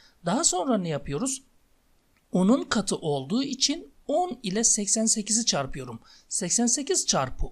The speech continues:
on ne yapıyorduk arkadaşlar? Seksen sekizi yazıp sonuna onda bir tane sıfır olduğu için kısa yoldan on ile çarpma da yapıyoruz aynı zamanda. Sonuna bir sıfır ekliyoruz. Seksen sekizi yazdık. Sonuna bir sıfır ekledik.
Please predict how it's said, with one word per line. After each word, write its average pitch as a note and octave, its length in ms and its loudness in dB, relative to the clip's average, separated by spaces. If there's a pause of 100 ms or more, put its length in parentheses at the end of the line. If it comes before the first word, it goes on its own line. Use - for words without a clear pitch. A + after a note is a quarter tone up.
(120)
on G#3 340 2 (260)
ne A3 80 2
yapıyorduk G#3 520 0
arkadaşlar? D3 680 -4 (240)
Seksen C4+ 420 2
sekizi E3+ 540 0
yazıp B3 300 -2
sonuna G#3+ 600 0
onda A3 420 4
bir C4 180 -2
tane D3+ 240 -2
sıfır G#3+ 400 0
olduğu A#3+ 340 2
için C4 400 -2
kısa - 220 -2
yoldan C#3+ 340 0
on C3+ 240 -6
ile F#3+ 120 2
çarpma A3+ 360 2
da B3+ 60 0
yapıyoruz C4+ 340 0
aynı C4 180 2
zamanda. C#4 500 0 (360)
Sonuna F#3+ 400 0
bir C4 100 4
sıfır B3+ 360 0
ekliyoruz. F#3 460 -4
Seksen G#3+ 320 0
sekizi B2+ 420 -4
yazdık. G3+ 460 -2
Sonuna C#3+ 360 -2
bir A#3 100 -2
sıfır C4 520 -2
ekledik. D3 420 -8